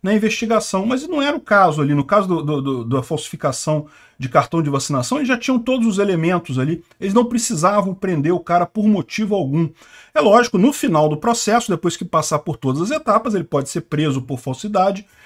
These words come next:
Eu acho isso pouquíssimo provável, nunca aconteceu de novo esse tipo de absurdo, né, esse tipo de exagero, mas ele pode ser preso no final. Agora? Mas não agora. Por que agora? Por que prisão preventiva se ele não tem como mudar a investigação, né?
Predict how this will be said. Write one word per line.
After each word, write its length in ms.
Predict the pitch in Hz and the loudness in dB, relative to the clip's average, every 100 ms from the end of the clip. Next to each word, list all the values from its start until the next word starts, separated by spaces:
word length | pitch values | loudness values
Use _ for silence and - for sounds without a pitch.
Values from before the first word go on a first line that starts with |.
| - | -16
Eu 180 | - 117 - | -14 -12 -8
acho 220 | - - | -6 -4
isso 120 | 139 | -6
pouquíssimo 600 | - 127 - 156 - 127 | -6 -10 -6 -6 0 0
provável, 360 | 120 117 139 139 | 0 0 0 4
nunca 280 | 131 214 160 | 4 2 0
aconteceu 520 | - 151 131 123 151 | -6 -6 -6 -4 -2
de 120 | 143 | 0
novo 460 | 165 147 170 131 117 - - | 2 4 4 2 -4 -12 -12
esse 220 | 147 - | -8 -6
tipo 360 | 123 - 143 127 | -6 -4 -2 0
de 140 | 120 | 2
absurdo, 600 | 127 117 - 160 208 151 | 2 0 -4 0 0 2
né, 100 | 127 | 2
esse 140 | 139 - | 0 -4
tipo 240 | 147 135 | -6 -4
de 80 | 127 | -2
exagero, 640 | 127 135 110 120 190 208 - _ - _ | 0 2 0 2 0 0 -8 _ -20 _
mas 380 | 294 277 277 - - | 0 2 0 -8 -6
ele 120 | 147 | -4
pode 220 | 120 120 113 | 0 -2 0
ser 120 | - | -4
preso 280 | 170 170 175 | 0 0 0
no 120 | 190 | -2
final. 400 | - 202 156 - | 0 2 2 2
Agora? 580 | 208 131 101 185 302 220 | -2 -2 -4 -2 0 -2
Mas 180 | 180 208 | -2 0
não 200 | 240 359 | 0 0
agora. 400 | 214 135 285 196 | -6 -6 -4 -6
Por 240 | - - | -8 -14
que 120 | - | -8
agora? 480 | 339 139 190 254 123 - - - | -6 -2 0 0 -4 -10 -20 -8
Por 140 | 254 | -4
que 100 | 339 | -4
prisão 300 | 330 254 254 | -2 0 0
preventiva 680 | 240 247 226 190 - 269 226 | 0 2 2 2 0 0 0
se 120 | - | 0
ele 80 | 220 | 0
não 80 | 196 | 2
tem 120 | 220 | 0
como 200 | 214 208 | 2 2
mudar 500 | 202 175 127 185 185 - _ - | 2 0 4 2 2 -12 _ -4
a 80 | |
investigação, 840 | 170 170 160 165 139 117 - 214 180 | 0 0 0 -2 -4 -4 -2 -2 0
né? 180 | 180 | -2